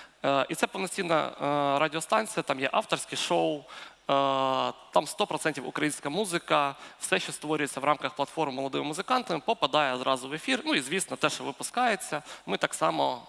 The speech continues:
е, е, транслюємо на наших, е, магазинах. І, е, найважливіше, що, е, заходять рекламодавці, е, на цю історію. І на зараз модель так побудована, що вся дохідність,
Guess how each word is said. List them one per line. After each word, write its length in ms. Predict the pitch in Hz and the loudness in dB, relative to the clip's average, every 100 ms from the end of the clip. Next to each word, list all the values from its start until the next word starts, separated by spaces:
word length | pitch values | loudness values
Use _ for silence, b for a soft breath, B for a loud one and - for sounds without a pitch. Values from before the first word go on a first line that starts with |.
| - | -8
е, 720 | 135 135 131 131 131 123 - - _ _ _ _ _ - - B B B _ _ - 143 | -2 0 0 0 0 -2 -6 -20 _ _ _ _ _ -14 -14 B B B _ _ -8 -6
е, 40 | |
транслюємо 480 | 143 143 - 180 147 | -2 -2 0 0 0
на 60 | |
наших, 500 | 131 143 - 135 - - 127 | 0 0 0 -2 -4 -10 -4
е, 220 | 131 131 | -2 0
магазинах. 580 | 135 131 127 120 117 117 - B B B B B - | -2 -4 -6 -6 -6 -10 -14 B B B B B 0
І, 200 | 220 214 | 2 2
е, 200 | 160 160 | 0 0
найважливіше, 720 | 156 170 180 170 247 262 190 170 - | 2 0 0 0 -2 0 0 -2 -6
що, 420 | - 170 170 165 - | 0 2 4 2 -2
е, 520 | 151 151 147 139 - | 0 2 2 0 -4
заходять 360 | - 151 202 143 | -6 0 0 0
рекламодавці, 640 | 151 156 151 123 120 - 120 - 139 | -2 -2 4 2 2 -6 -8 -8 -6
е, 200 | 131 131 | -4 -2
на 100 | 135 | -4
цю 160 | - | -6
історію. 440 | 160 - 233 240 175 B B - | -6 -2 0 0 -2 B B -4
І 80 | |
на 120 | 208 180 | -2 4
зараз 280 | 185 165 | 4 2
модель 160 | 160 160 | 0 -2
так 180 | 147 156 | -2 -8
побудована, 540 | 151 156 214 214 165 | -8 -4 -2 0 -2
що 160 | 143 165 | -2 -6
вся 320 | - 160 135 | -2 2 2
дохідність, 640 | 135 - 269 254 202 - | 0 -4 -4 -2 -6 -6